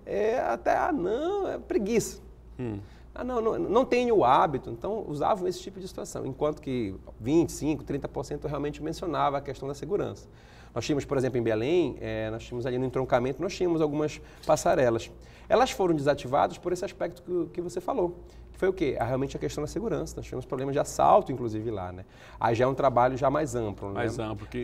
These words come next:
Speaker 2: envolve uma parceria
Speaker 1: Envolve
Speaker 2: com
Speaker 1: uma
Speaker 2: vários
Speaker 1: parceria
Speaker 2: órgãos,
Speaker 1: com
Speaker 2: né?
Speaker 1: vários órgãos. Segurança Pública,
Speaker 2: É.
Speaker 1: Polícia Militar, né? Guardas Municipais.
Speaker 2: Talvez esse trabalho de, não sei, ó, no detran,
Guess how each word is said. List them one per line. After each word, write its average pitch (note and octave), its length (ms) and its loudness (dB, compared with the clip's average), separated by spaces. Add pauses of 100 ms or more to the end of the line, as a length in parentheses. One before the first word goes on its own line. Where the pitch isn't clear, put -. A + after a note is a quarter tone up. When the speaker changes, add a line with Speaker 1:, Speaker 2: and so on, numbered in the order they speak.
Speaker 2:
envolve C3 480 4
uma C3 160 -2
parceria B2+ 420 4
Speaker 1:
Envolve B2+ 200 10
Speaker 2:
com - 20 6
Speaker 1:
uma C3+ 140 6
Speaker 2:
vários B2+ 100 6
Speaker 1:
parceria A#2 280 4
Speaker 2:
órgãos, B2 200 4
Speaker 1:
com A#2 80 -2
Speaker 2:
né? B2+ 60 0
Speaker 1:
vários D3 260 4
órgãos. G2 300 0
Segurança A2 400 -4
Pública, D3 580 -2
Speaker 2:
É. - 20 -6
Speaker 1:
Polícia A2 300 -6
Militar, B2 920 4
né? A2+ 180 -2
Guardas B2 500 4
Municipais. A2+ 640 0
Speaker 2:
Talvez D#3 280 4
esse F3 200 0
trabalho B2 520 6
de, A2 440 -2
não A2 120 -6
sei, G#2+ 240 -4
ó, F2 280 -10 (520)
no G2 100 -12
detran, G2+ 520 -2